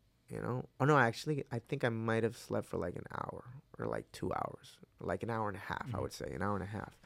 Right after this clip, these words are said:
Speaker 1: So I did get very little sleep, but it's, like, not, imagine you're, you go, like, four days without sleeping, and you think an hour and a half is gonna make a difference?
Speaker 2: Mm-hmm.
Speaker 1: Like, it'll help, but it's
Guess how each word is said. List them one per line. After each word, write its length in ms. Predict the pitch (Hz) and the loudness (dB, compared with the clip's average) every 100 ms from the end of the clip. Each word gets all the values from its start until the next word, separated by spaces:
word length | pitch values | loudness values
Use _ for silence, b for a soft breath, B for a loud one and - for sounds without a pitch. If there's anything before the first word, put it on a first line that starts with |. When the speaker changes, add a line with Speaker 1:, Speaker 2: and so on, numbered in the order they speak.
| b b - | b b -4
Speaker 1:
So 120 | - | -2
I 40 | |
did 120 | 131 160 | 0 0
get 240 | - - | -2 0
very 220 | 87 101 | 4 4
little 180 | 98 98 | 4 0
sleep, 320 | - - 98 | -2 -2 -2
but 140 | - 95 | -2 -4
it's, 160 | 98 | -2
like, 160 | 95 98 | -2 -2
not, 260 | 95 95 90 b b b | -2 -2 -4 b b b
imagine 480 | 98 107 120 92 87 | -2 2 2 2 -2
you're, 180 | 78 95 - - - - | 2 0 -2 -16 -18 -14
you 80 | - | 2
go, 200 | 101 113 | 6 8
like, 240 | 104 95 | 8 4
four 220 | - 107 107 | 4 6 8
days 280 | 104 104 98 | 6 4 2
without 260 | 85 80 | 0 -2
sleeping, 420 | - 104 - - 123 b b b b b - | -2 -4 -2 -8 -12 b b b b b -12
and 120 | - | -6
you 240 | 95 73 98 | -4 -4 -2
think 160 | 95 92 | 0 2
an 80 | |
hour 220 | 71 98 95 | 4 4 4
and 80 | |
a 40 | 90 | 4
half 200 | 107 131 | 6 6
is 100 | 143 | 6
gonna 120 | 147 | 6
make 160 | 156 151 | 8 6
a 20 | |
difference? 360 | 147 165 170 120 | 4 4 4 4
Speaker 2:
Mm-hmm. 80 | |
Speaker 1:
Like, 140 | 107 104 | 4 6
it'll 200 | 127 113 | 6 6
help, 280 | 139 175 - | 6 4 2
but 120 | 104 | -2
it's 240 | - - | -2 -12